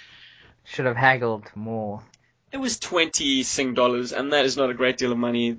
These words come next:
Speaker 2: well, in that part of the world at least. It's a rather expensive city to live in. Uh, twenty dollars is like, I don't know, less than the cost of a good meal.
Speaker 1: Huh.
Speaker 2: I also picked up from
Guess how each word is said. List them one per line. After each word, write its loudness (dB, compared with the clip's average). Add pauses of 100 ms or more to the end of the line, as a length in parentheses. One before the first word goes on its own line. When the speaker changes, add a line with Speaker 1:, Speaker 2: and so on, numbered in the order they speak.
(160)
Speaker 2:
well, 0
in 0
that 2
part 2
of -4
the -6
world -4
at -14
least. -6 (480)
It's 0
a 2
rather 8
expensive -2
city -2
to -4
live 0
in. -6 (100)
Uh, 2
twenty 0
dollars 0
is -2
like, -4 (560)
I -2
don't -4
know, -10 (500)
less 4
than 0
the 2
cost 0
of -2
a -12
good -2
meal. 0 (480)
Speaker 1:
Huh. 4 (1160)
Speaker 2:
I 4
also 4
picked 0
up 2
from 2